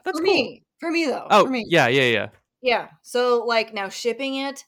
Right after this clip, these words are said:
Speaker 2: that is a completely different ballgame because it has to stay cold. It has to stay at a certain
Speaker 1: Yeah.
Speaker 2: temperature.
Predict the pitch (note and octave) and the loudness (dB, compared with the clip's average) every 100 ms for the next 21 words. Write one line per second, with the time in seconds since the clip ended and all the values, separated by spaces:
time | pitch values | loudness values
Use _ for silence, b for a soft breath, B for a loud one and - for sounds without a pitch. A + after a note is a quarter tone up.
0 | _ F#3 G3 G3+ A3 D#4+ A3+ A#3 A3+ A#3 | _ -10 -4 -2 -2 -2 -6 -8 -10 -8
1 | A#3 A#3 A#3+ A#3+ A3 A3+ A3+ G3 G#3 G#3+ | -6 -6 -8 -8 -10 -10 -12 -6 -4 -4
2 | G#3+ G#3+ G#3+ G3 G3+ F#3+ E3+ E3+ E3 - | -6 -10 -10 -10 -10 -10 -12 -14 -16 -16
3 | E3 F3 E3 B3 A#3 A#3 E3+ D3+ - E3 | -14 -14 -8 -8 -6 -8 -14 -16 -18 -12
4 | F#3+ F#3 E3+ F3 F#2+ F#2 F#2 G3+ G#3+ G#3 | -10 -8 -8 -6 -6 -4 -6 -10 -16 -12
5 | G3 F#3+ | -12 -12